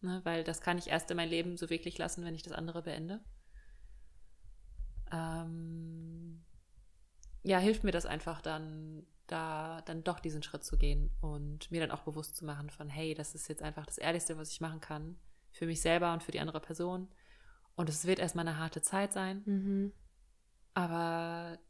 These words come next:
Speaker 1: irgendwann ist das auch wieder vorbei und das ist
Speaker 2: Ja.
Speaker 1: dann auch wieder gut und im besten Falle kann man daraus lernen und ist vielleicht auch sogar, wenn beide dafür bereit sind, ähm,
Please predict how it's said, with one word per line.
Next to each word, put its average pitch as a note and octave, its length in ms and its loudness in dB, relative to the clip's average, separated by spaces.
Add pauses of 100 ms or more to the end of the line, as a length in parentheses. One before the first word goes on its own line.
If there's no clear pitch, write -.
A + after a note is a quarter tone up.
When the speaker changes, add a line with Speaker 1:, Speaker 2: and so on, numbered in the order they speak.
(640)
Speaker 1:
irgendwann F3 640 4
ist F3 240 -4
das E3+ 180 -2
auch F3+ 220 2
wieder E3 160 -2
vorbei D#3 540 -4
und D3+ 80 -6
das D#3+ 160 -6
ist G3 100 -4
Speaker 2:
Ja. D#3 60 0
Speaker 1:
dann - 40 -8
auch - 200 -8
wieder E3 160 -4
gut E3+ 360 -8
und D#3 380 -8 (560)
im E3+ 80 -4
besten E3 300 0
Falle E3 260 4
kann E3+ 180 -2
man E3 100 0
daraus E3 280 0
lernen G#3+ 260 6
und - 180 -2 (240)
ist - 140 0
vielleicht F3+ 460 6
auch E3 140 0
sogar, E3+ 540 0 (960)
wenn E3 140 4
beide E3 200 4
dafür E3 200 -4
bereit E3+ 360 4
sind, E3 360 0 (640)
ähm, D#3+ 440 0